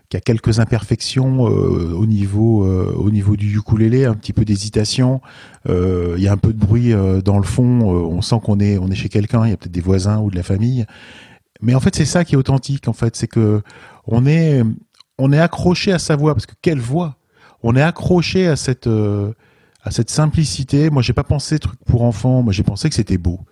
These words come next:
Voilà, et je me suis fait bercer. Euh, euh, c'était vraiment super.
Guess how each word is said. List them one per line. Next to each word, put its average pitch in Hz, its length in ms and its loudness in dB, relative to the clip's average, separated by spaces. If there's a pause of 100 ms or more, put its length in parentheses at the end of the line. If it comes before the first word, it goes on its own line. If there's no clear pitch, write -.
(400)
Voilà, 90 320 0
et 104 60 0
je 101 100 2
me 113 80 2
suis 110 200 -4
fait 123 220 0
bercer. 107 640 0
Euh, 92 240 -2 (500)
euh, 90 360 -2
c'était - 240 -4
vraiment 123 240 0
super. 98 340 -4